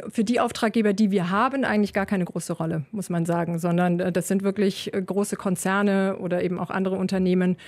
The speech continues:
Also wir sind deutschlandweit unterwegs und machen aber auch viel in Europa, ab und zu auch mal über den Teich. Das gilt für die anderen Firmen genauso oder eben sogar teilweise noch mehr. Aber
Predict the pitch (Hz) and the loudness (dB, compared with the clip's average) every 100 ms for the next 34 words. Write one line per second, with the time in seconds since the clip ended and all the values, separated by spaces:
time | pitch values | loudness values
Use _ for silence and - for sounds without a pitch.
0 | - _ - 185 196 220 226 240 247 220 | -20 _ 0 2 4 4 4 2 2 2
1 | 208 208 196 185 190 190 175 180 196 190 | 2 2 2 2 2 0 -2 0 0 -2
2 | 175 180 165 - 196 185 180 175 190 196 | -2 -2 -4 -4 -4 -2 -2 -2 -2 -2
3 | 185 175 175 190 185 160 175 175 175 160 | -2 -2 -2 -2 -2 0 0 0 0 -2
4 | 160 185 196 - - - - - 190 190 | -2 0 0 -2 -10 -20 -10 -4 -2 -2
5 | 180 180 180 - 180 175 170 175 190 185 | 0 2 2 2 0 2 2 2 2 0
6 | 170 175 165 175 175 170 175 170 160 160 | 0 0 0 -2 -2 -2 -2 -2 -2 -4
7 | 156 180 185 180 - - - _ _ _ | -2 0 0 -2 -10 -20 -20 _ _ _
8 | - 185 185 | -4 0 0